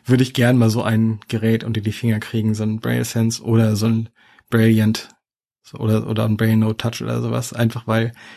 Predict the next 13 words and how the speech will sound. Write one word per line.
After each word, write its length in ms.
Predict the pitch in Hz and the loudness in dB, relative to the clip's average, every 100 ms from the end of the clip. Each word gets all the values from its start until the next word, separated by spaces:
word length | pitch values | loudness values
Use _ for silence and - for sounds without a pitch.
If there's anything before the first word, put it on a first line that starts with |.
| - - | -20 -4
ich 240 | 123 - | -4 -2
das 220 | - 117 | -4 -2
toll 260 | - 127 123 | 0 2 2
finde, 480 | 120 120 113 113 117 | 2 2 4 2 0
in 200 | 127 113 | 0 0
Kurzschrift 440 | 123 127 - 113 | 0 -4 -4 -6
zu 240 | - 113 107 | -4 -4 -4
schreiben 540 | - 120 120 120 120 | -4 0 2 4 2
und 160 | 117 113 | 0 0
das 140 | 117 | -2
dann 120 | 117 117 | -2 -4
auch 180 | 117 | -4
gleich 300 | 113 113 - | -2 -2 -4